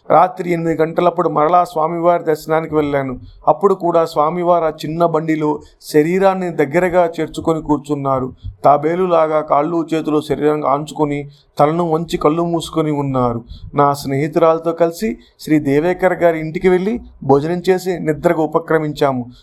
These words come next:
స్వామివారు తెల్లవారుజామున మూడు, మూడున్నరకు లేస్తారు. అప్పుడు సుహాసినులు స్వామివారికి హారతి ఇస్తారు. అప్పుడు వారి దర్శనం చేసుకోవడం చాలా ప్రశస్తమని భావిస్తారు అని దివేకర్ గారి శ్రీమతి చెప్పారు. దర్శనం చేసుకుందామని ఇద్దరం నిర్ణయించుకున్నాము.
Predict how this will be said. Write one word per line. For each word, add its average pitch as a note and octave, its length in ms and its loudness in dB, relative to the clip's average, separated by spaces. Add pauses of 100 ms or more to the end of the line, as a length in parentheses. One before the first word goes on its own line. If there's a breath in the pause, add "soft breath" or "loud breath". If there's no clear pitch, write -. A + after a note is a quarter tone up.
(100)
స్వామివారు G3 580 2
తెల్లవారుజామున F3+ 760 0
మూడు, F3+ 340 0
మూడున్నరకు E3+ 500 -2
లేస్తారు. D3+ 560 0 (260 soft breath)
అప్పుడు F3 440 0 (140)
సుహాసినులు G3 680 0
స్వామివారికి F3 600 0
హారతి E3 400 0
ఇస్తారు. E3+ 220 -2 (420 loud breath)
అప్పుడు F3 260 2
వారి D#3+ 300 2
దర్శనం D#3 460 -4
చేసుకోవడం D#3 540 0 (100)
చాలా D3+ 280 4
ప్రశస్తమని E3+ 640 -2
భావిస్తారు D#3 680 2 (260 soft breath)
అని E3+ 160 2
దివేకర్ F3+ 520 0
గారి E3+ 280 0
శ్రీమతి D#3+ 420 -2
చెప్పారు. D3 500 0 (480 loud breath)
దర్శనం E3+ 480 2
చేసుకుందామని E3+ 640 0
ఇద్దరం E3+ 340 0
నిర్ణయించుకున్నాము. E3+ 880 0